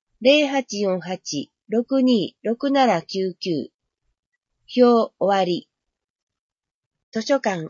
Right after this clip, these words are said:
アラカルト。休館日。中央図書館。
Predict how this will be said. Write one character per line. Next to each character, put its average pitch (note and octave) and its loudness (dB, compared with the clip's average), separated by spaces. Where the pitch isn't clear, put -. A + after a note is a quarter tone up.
ア E3+ -8
ラ F3+ -6
カ F3+ -10
ル E3 -8
ト。 - -18
休 C4+ -2
館 A3+ -2
日。 C3 -18
中 C4 -2
央 B3 4
図 A#3 -8
書 A3 -6
館。 C#3+ -14